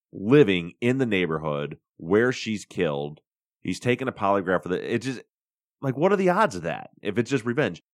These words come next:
And again, there's not reward posters out. There's, it's not being advertised on T V. There's not Crime Stoppers commercials asking for information for the arrest or indictment of the killer of Kiao Gove because it had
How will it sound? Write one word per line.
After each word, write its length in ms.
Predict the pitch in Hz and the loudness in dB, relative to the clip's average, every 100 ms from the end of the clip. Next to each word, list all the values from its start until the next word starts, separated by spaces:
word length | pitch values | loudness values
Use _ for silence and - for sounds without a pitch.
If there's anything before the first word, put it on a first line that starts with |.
| - | -6
And 100 | 131 | -2
again, 300 | 147 180 113 | 2 0 2
there's 180 | 123 117 | 2 2
not 340 | 120 110 - | 2 2 0
reward 360 | 107 90 98 110 | -2 2 2 4
posters 420 | 127 123 135 123 | 0 0 -2 0
out. 260 | 117 123 - _ _ _ | 0 -2 -8 _ _ _
There's, 360 | 92 95 90 85 | 0 4 4 0
it's 180 | 90 90 | -8 -2
not 140 | 92 | -2
being 180 | 87 85 | 0 0
advertised 420 | 87 85 92 85 | 0 0 0 -2
on 100 | 90 | -4
T 140 | 80 87 | -6 -8
V. 480 | 82 110 120 120 120 _ _ - | -4 -4 -2 -4 -8 _ _ -2
There's 240 | 95 85 | 0 0
not 460 | 87 82 80 78 - | -4 -2 -2 -4 -2
Crime 240 | 104 104 | -2 -2
Stoppers 360 | - 101 107 95 | 0 0 0 -6
commercials 680 | 110 98 98 90 95 87 - | -6 -4 -4 -2 -2 -2 -2
asking 400 | 85 85 - 82 | -2 -2 -6 -10
for 140 | 90 | -8
information 680 | 85 82 82 87 87 90 80 | -6 -4 -2 -2 -4 -10 -10
for 100 | 82 | -8
the 120 | 78 | -4
arrest 280 | 78 82 82 | -2 -4 -4
or 100 | 82 | -8
indictment 500 | 76 80 76 78 76 | -4 -4 -4 -8 -8
of 300 | 76 76 76 | -4 -2 -4
the 120 | 76 | -6
killer 260 | 73 80 76 | -6 -4 -4
of 80 | 73 | -6
Kiao 300 | 76 71 71 | -8 -8 -4
Gove 260 | 95 117 110 | 0 0 0
because 300 | 104 101 95 | -6 -6 -6
it 80 | |
had 120 | 92 | -10